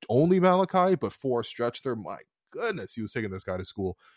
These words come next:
So yeah, fifteen points, two assi-, uh, two rebounds, three assists. I,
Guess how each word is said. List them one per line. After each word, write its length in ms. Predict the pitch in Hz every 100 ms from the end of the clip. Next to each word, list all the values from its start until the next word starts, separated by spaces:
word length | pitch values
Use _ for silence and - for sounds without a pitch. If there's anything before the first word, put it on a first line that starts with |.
| _ _
So 200 | - 131
yeah, 140 | 135 117
fifteen 340 | 170 - 151
points, 500 | 151 143 139 - -
two 120 | - 156
assi-, 320 | 131 147 127
uh, 100 | 113
two 140 | -
rebounds, 360 | 135 131 131 120
three 180 | 135 123
assists. 420 | - 117 110 -
I, 100 | -